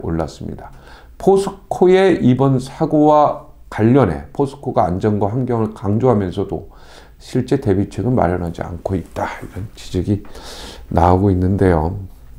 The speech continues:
하여튼 뭐 교만하면 안 되겠죠. 그리고, 어, 환경 문제, 이 노동 그 산재 문제는, 에, 사실은 이거는 뭐 근로자, 그 다음에 사업자, 그 다음에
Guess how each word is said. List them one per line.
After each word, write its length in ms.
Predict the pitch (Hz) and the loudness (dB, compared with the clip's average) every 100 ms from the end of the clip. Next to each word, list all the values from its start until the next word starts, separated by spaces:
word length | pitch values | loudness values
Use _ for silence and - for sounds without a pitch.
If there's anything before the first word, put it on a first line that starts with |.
| - | -12
하여튼 400 | 82 92 - 131 | -6 -6 -4 -4
뭐 100 | 117 | -4
교만하면 560 | - 92 110 107 101 131 | -2 2 4 4 2 -2
안 160 | - | -4
되겠죠. 400 | 82 92 87 113 | -4 -4 -4 -4
그리고, 400 | 110 113 120 120 - - - - - - - | 0 2 2 -2 -10 -20 -20 -20 -20 -20 -4
어, 280 | - 117 113 | 2 4 4
환경 480 | - 160 165 165 156 | 2 2 4 4 4
문제, 640 | 147 143 143 143 143 139 107 | 4 4 4 6 6 4 2
이 260 | 120 113 | 0 2
노동 480 | 117 123 131 131 113 | 4 4 4 0 0
그 220 | 107 101 92 | -2 -4 -4
산재 760 | - 180 170 165 156 147 135 | -2 0 2 2 0 2 2
문제는, 580 | 110 92 110 92 78 76 - - - - - - | 2 0 2 2 -2 -8 -14 -20 -20 -20 -18 -6
에, 420 | 82 85 85 80 - - - - - - - - - - | -2 0 0 -2 -6 -18 -20 -20 -20 -20 -20 -20 -20 -20
사실은 500 | - 139 135 - 180 | -6 -4 -2 0 2
이거는 400 | 147 131 135 139 | 2 2 2 2
뭐 260 | 117 113 127 - - - - - - - - - | 0 -2 -6 -14 -20 -20 -20 -20 -20 -20 -20 -4
근로자, 580 | 131 127 143 131 98 - - - - | 2 4 6 6 4 0 -10 -20 -18
그 120 | - | -10
다음에 280 | - 107 110 | -2 0 0
사업자, 720 | 107 - 120 120 - - 82 80 | -2 -2 -4 -4 -6 -4 -2 -6
그 100 | - | -10
다음에 160 | - | -8